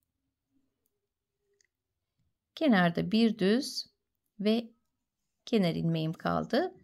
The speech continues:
Arka yüzden de ikinci sırayı tamamladık. Üçüncü sıra için ilmeklerimizi gördüğümüz gibi örüyoruz. Kenar ilmeğimi alıyorum.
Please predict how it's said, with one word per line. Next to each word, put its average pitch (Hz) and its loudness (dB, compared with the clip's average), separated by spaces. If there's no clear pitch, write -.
Arka 226 2
yüzden 165 0
de - -10
ikinci 196 -2
sırayı 196 -4
tamamladık. 180 0
Üçüncü 190 0
sıra 220 -2
için 190 -4
ilmeklerimizi 202 2
gördüğümüz 202 4
gibi 165 -4
örüyoruz. 165 -2
Kenar 277 2
ilmeğimi 175 2
alıyorum. 202 0